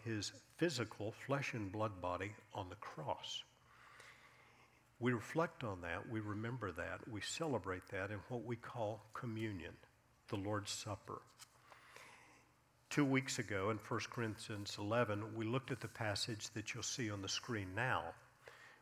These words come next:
where the Apostle Paul said, "I received from the Lord what I also delivered to you." That the, <coughs> excuse me, the Lord Jesus, on the night when he was betrayed, took bread,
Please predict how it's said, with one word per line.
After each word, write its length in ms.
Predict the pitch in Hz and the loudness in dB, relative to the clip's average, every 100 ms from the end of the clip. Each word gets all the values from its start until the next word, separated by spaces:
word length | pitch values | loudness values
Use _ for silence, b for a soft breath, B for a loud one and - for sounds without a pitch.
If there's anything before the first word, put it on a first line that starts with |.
| - | -2
where 320 | 127 107 104 120 | 4 4 4 0
the 100 | 107 | -4
Apostle 520 | 98 - 113 110 110 95 | -4 0 0 0 -4 -6
Paul 300 | - 123 123 | 0 2 2
said, 360 | - 110 95 - | 0 0 0 0
"I 140 | - | 2
received 600 | 147 139 - - 151 165 | 4 2 0 0 0 -2
from 240 | - - 127 | -2 -4 -2
the 60 | |
Lord 400 | 104 110 101 90 87 - | 0 2 2 2 0 0
what 100 | 104 | 2
I 200 | 101 104 - | 4 2 -2
also 340 | 123 127 - | -2 -2 -6
delivered 480 | 104 101 107 110 101 | -4 0 2 2 0
to 60 | 104 | -2
you." 280 | 98 107 87 - - - - B B B B B B - | -2 -4 -8 -16 -20 -20 -20 B B B B B B -2
That 100 | 127 | 2
the, 160 | 156 160 - - - - | 2 0 -6 -20 -8 12
<coughs> 640 | 214 - 143 - 196 - 165 | 12 12 6 10 12 12 6
excuse 480 | - - 175 - | -2 6 6 6
me, 100 | 113 90 - - - - - - - - | 2 -4 -10 -20 -20 -20 -20 -12 -10 -2
the 120 | 127 123 | 4 8
Lord 240 | 131 110 | 10 8
Jesus, 500 | 147 147 104 101 - | 6 4 2 -2 -2
on 80 | 117 | 0
the 80 | 110 | 4
night 240 | 131 120 | 4 4
when 120 | 117 | 0
he 60 | 107 | 0
was 120 | - | -2
betrayed, 520 | - - - 131 104 - - - - - - - - - - - - - - - - - _ - - - _ - - B B B B B B - | -6 -2 4 6 6 0 -10 -18 -20 -20 -20 -20 -20 -20 -20 -20 -20 -20 -20 -20 -20 -20 _ -20 -20 -20 _ -20 -20 B B B B B B 2
took 200 | 123 104 | 2 6
bread, 320 | 117 101 | 4 4